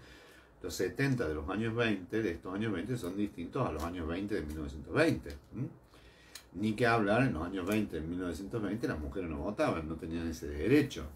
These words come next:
¿Mm? De esto hay un montón de explicaciones donde los prejuicios, ¿eh? Él es elegido, ahí está,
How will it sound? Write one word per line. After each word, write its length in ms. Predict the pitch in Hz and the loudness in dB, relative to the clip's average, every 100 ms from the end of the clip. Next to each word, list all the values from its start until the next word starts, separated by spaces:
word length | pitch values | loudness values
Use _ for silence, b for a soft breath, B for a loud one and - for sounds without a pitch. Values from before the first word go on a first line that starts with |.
| - | -8
¿Mm? 160 | 107 165 - - - - - - - - - - B B B B B - | -4 -4 -6 -18 -20 -20 -20 -20 -20 -20 -20 -20 B B B B B 0
De 80 | |
esto 180 | 160 165 | 0 4
hay 80 | 156 | 4
un 140 | 123 | 6
montón 560 | 107 87 87 - 185 120 | 4 0 -4 -2 2 2
de 60 | 78 | 0
explicaciones 680 | - - 95 101 95 101 | -6 -8 -4 -4 -2 -2
donde 220 | 87 80 80 | -2 -4 -4
los 140 | 80 | -6
prejuicios, 1000 | - 90 90 - 147 - - 92 127 123 - - | -4 -2 -2 4 4 4 -2 0 0 -2 -10 -4
¿eh? 260 | 90 127 127 - B B B B B B B - - | 0 2 0 -6 B B B B B B B -20 0
Él 200 | 147 170 | 6 8
es 100 | 135 | 8
elegido, 720 | 110 104 101 - 120 104 104 - | 8 6 6 4 4 6 4 2
ahí 180 | 104 104 | 2 2
está, 1000 | 78 - 107 110 117 110 98 85 73 | 0 -2 2 4 6 6 4 2 -2